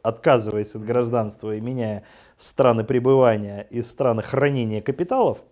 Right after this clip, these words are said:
Но, тем не менее, а, это работает, это работает и в Америке, и во Франции, и в Англии.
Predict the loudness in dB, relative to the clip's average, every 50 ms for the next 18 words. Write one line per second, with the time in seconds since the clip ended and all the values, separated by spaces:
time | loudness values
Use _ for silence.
0 | -20 -20 -20 -20 -20 -14 -8 -4 -4 -4 -2 -4 -4 -4 -4 -4 -2 -2 -2 -2
1 | -4 -6 -10 -12 -16 _ _ -14 -10 -6 -4 -4 -4 -4 -6 -6 -8 -10 -8 -4
2 | -2 0 0 2 0 0 0 0 0 -2 -2 -2 -4 -10 _ -10 -10 -6 -4 -2
3 | -2 -2 0 -2 -4 -4 -4 -6 -8 -8 -10 -10 -6 -2 0 0 0 0 0 -2
4 | -2 -2 -2 -4 -6 -6 -4 -2 0 -2 0 0 2 2 2 2 0 -4 -8 -6
5 | -6 -6 -6 -6 -6 -6 -4 0 2 2 2 0 -2 -4 -6 -4 -2 -2 -2 -2
6 | -4 -6